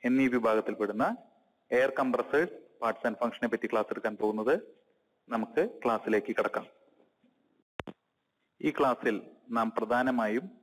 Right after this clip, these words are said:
പഠിക്കാൻ പോകുന്ന നമ്മുടെ objectives, construction of an air compressor, ഒരു air compressor എന്താണ്, അതിന്റെ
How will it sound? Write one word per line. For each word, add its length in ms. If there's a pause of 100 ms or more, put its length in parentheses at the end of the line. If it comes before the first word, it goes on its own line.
(400)
പഠിക്കാൻ 340
പോകുന്ന 300
നമ്മുടെ 220
objectives, 480 (840)
construction 440
of 120
an 140
air 180
compressor, 380 (100)
ഒരു 100
air 140
compressor 400
എന്താണ്, 500 (120)
അതിന്റെ 240